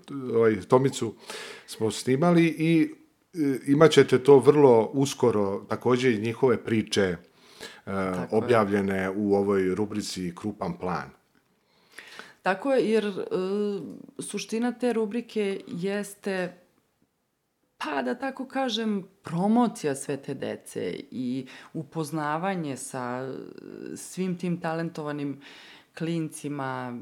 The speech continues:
Speaker 2: starijim, mlađim, nebitno je, ali koji zaista zavređuju, e, pažnju da njihove priče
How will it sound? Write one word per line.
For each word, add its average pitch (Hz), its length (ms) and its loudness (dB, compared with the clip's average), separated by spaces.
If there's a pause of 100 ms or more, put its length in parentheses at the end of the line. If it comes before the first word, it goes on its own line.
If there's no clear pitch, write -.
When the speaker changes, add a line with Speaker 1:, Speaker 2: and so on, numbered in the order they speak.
Speaker 2:
starijim, 139 540 -10
mlađim, 139 760 -6 (380)
nebitno 139 680 -8
je, 156 60 -6
ali 147 220 -6
koji 160 220 -8
zaista 185 560 -8 (160)
zavređuju, 156 1080 -6 (640)
e, 139 40 -12 (460)
pažnju 147 440 -4
da 165 140 -4
njihove 151 600 -6
priče 156 720 -8